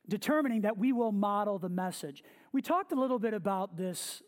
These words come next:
last week in terms of how the messengers, those who have trusted in Jesus alone to rescue them, are tasked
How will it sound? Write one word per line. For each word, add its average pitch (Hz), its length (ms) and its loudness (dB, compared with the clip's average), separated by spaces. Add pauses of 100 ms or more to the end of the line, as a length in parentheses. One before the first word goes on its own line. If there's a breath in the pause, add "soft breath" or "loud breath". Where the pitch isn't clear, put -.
(120)
last 180 480 -6
week 190 360 -6
in 170 160 -6
terms 185 540 -4 (380 loud breath)
of 185 100 -4
how 202 200 2
the 185 120 -2
messengers, 185 1300 -2 (920 soft breath)
those 196 280 -2
who 220 80 2
have 185 140 0
trusted 202 560 -2
in 190 200 -2
Jesus 196 560 -2
alone 190 520 0
to 180 120 -6
rescue 180 420 -4
them, 147 240 -8 (320 loud breath)
are 185 180 -2
tasked - 840 -4